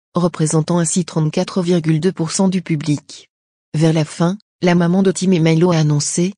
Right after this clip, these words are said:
avec beaucoup d'émotion, le départ inattendu de l'un des piliers de son journal.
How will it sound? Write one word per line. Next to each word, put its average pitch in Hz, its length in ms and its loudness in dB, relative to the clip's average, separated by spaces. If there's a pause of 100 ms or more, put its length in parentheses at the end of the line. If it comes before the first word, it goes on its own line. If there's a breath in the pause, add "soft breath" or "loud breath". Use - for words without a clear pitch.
(140)
avec 160 320 0
beaucoup 165 220 -2
d'émotion, 170 640 2 (160)
le 160 160 2
départ 175 300 2
inattendu 170 480 2
de 175 100 2
l'un 165 180 2
des 160 120 0
piliers 160 300 0
de 170 80 0
son 156 200 -4
journal. 147 520 0